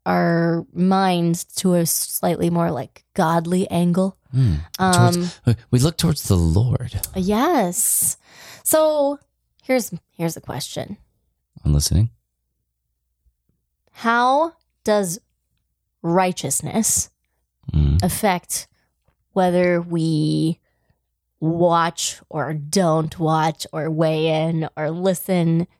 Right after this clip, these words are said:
Speaker 1: or take part in things like the, the Depp Heard trial? Righteousness being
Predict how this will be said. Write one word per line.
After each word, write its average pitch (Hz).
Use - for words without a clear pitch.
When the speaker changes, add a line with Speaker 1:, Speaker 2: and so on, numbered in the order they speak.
Speaker 1:
or 160
take -
part 185
in 208
things 190
like 170
the, 170
the 170
Depp 160
Heard 156
trial? -
Righteousness 190
being 160